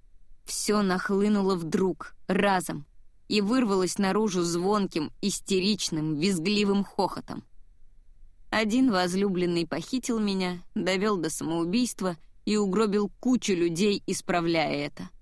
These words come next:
Другой оказался маньяком, который убил мою подругу, убил шесть других девушек и хотел убить меня. "Везет в любви, как леди рода Форбиден", захлебываясь хохотом,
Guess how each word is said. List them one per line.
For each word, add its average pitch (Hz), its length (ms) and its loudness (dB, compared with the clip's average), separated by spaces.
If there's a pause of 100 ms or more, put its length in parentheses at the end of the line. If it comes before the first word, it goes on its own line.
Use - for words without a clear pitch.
(520)
Другой 277 440 2
оказался 175 520 0
маньяком, 185 680 0 (240)
который 202 400 2
убил 202 360 4
мою 175 280 2
подругу, 180 600 0 (220)
убил 220 340 2
шесть 247 320 0
других 165 380 0
девушек 196 580 0 (340)
и 196 80 -2
хотел 202 440 0
убить 185 340 -2
меня. 180 340 -2 (1500)
"Везет 240 520 2
в 233 80 2
любви, 226 420 2
как - 260 -4
леди 233 320 2
рода 214 340 0
Форбиден", 185 720 -2 (280)
захлебываясь 196 880 2
хохотом, 185 580 -2